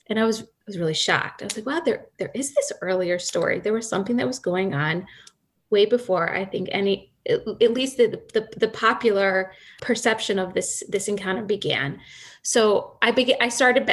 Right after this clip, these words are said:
I started to go backwards to try to unearth that story and,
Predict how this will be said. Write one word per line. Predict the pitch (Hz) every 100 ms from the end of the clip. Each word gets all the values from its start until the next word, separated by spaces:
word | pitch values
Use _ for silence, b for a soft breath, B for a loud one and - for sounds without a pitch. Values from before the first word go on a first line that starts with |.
| 220
I |
started | 233 208 220
to | 233
go | 214
backwards | 170 156 123 92 - - -
to | 196
try | - 208
to | 196 180 180 170 - - _ -
unearth | 220 - 208 208
that | 185 -
story | - - 226 240 262 262
and, | - 190 185 185